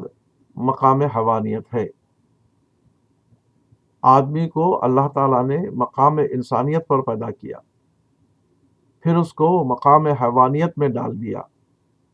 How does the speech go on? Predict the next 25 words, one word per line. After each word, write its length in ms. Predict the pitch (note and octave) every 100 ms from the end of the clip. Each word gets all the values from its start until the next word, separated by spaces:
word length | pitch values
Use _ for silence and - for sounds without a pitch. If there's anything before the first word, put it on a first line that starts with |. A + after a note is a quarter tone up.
| _ _ _ _ _ _ _ _ _ _
اب 160 | F3 F3+
اس 120 | F3
کا 120 | -
امتحان 600 | D3+ C#3+ D3 C#3 C#3+ C3
یہ 200 | A#2+ C#3
ہے 320 | D#3 B2 D#3
کہ 120 | - E3
وہ 180 | C#3+
اپنے 340 | - - - B2+
آپ 300 | - B2+ C#3+
کو 120 | - C#3
پستی 400 | B2 - - D#3+
سے 140 | D3
اٹھا 340 | A#2 A#2+ A#2+
کر 140 | A#2+ E3 - _ _ _ _ _ _ _
بلندی 500 | - A2+ C3 C#3 C#3+
کی 100 | E3+
طرف 300 | D#3+ C3+ D3
لے 220 | D3 B2 G2
جائے۔ 180 | - - _ _ _ _ _ _ _ _ _ _ _ _ _ _ _ _
وَلَوْ 420 | - B2 C3 C#3+ C#3
شِئْنَا 560 | F3+ - C#3+ C#3 C#3
لَرَفَعْنَاهُ 1160 | B2 B2 A#2+ B2 - B2 D3 C#3+ C#3 C3+ C3+ C3 A#2+ B2 -
بِهَا 420 | A#2+ A#2 A#2+ D3 - _ _ _ _ _
وَلَكِنَّهُ 1080 | A#2 C3 C#3+ C#3 C#3 E3 F3 D#3 D3 D3 F#3